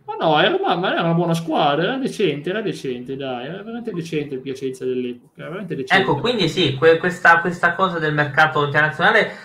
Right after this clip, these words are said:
Speaker 2: sono d'accordo anch'io in realtà, ma, ma ti ripeto, forse è un problema, eh, più che altro dei tifosi, perché magari all'estero non funziona, ma qua, per esempio, se un giovane sbaglia qualcosa già lo fischiano, già alla seconda partita già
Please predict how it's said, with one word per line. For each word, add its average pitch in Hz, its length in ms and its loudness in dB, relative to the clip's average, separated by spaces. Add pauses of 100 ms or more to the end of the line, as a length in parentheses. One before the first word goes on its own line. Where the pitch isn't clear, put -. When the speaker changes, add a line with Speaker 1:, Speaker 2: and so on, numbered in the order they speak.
(100)
Speaker 2:
sono - 280 -2
d'accordo 240 320 6
anch'io 208 280 2
in 131 40 6
realtà, 123 460 4
ma, 185 200 4
ma 202 120 2 (580)
ti 208 80 -6
ripeto, 196 440 0
forse 196 300 -4
è 165 40 -2
un 151 60 -6
problema, 147 640 2 (360)
eh, 135 840 2
più 135 100 -4
che 131 80 2
altro 180 240 2
dei 131 200 0
tifosi, 135 600 4
perché 127 260 -4
magari 151 260 6
all'estero 160 460 4
non 139 200 -2
funziona, 131 460 -2
ma 123 280 0
qua, 180 360 4 (240)
per 127 140 -4
esempio, 170 320 -2
se 143 160 -2 (100)
un 131 200 6
giovane 139 360 4
sbaglia 135 360 2
qualcosa 139 380 -2
già 127 120 0
lo 120 100 0
fischiano, 107 520 -16
già 120 160 0 (320)
alla 123 120 2
seconda 139 340 0
partita 131 500 2
già 123 400 4